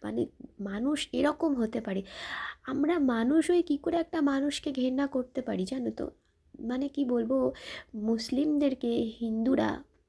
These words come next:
আমি, মানে, উম, বলতে বাধ্য হচ্ছি, জানো তো, এতটা ছোট করে দেখে না, এতটা ছোট করে দেখে, এতটা বিশ্রী চোখে দেখে, সেটা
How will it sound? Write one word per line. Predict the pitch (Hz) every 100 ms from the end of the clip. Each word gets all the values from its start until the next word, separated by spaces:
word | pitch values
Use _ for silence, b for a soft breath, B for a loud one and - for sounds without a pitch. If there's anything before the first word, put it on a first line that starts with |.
| _
আমি, | 220 233 254 247 233 - - -
মানে, | 220 240
উম, | 226 - - 214 208 - - 190
বলতে | 226 240 233 277
বাধ্য | 226 202 202
হচ্ছি, | 254 220 -
জানো | 233 247 -
তো, | - - _ 214
এতটা | - _ - 277 - 285 311 320
ছোট | - 269 277
করে | 294 311 311
দেখে | 269 254 254 -
না, | - -
এতটা | 226 220 - 262 285
ছোট | - 254
করে | 269 269 254
দেখে, | 247 - 294 - - _ _ _ _ - B B B B -
এতটা | 220 269 294
বিশ্রী | 254 254 - 302
চোখে | 285 240 - 226
দেখে, | 208 - 247
সেটা | - - -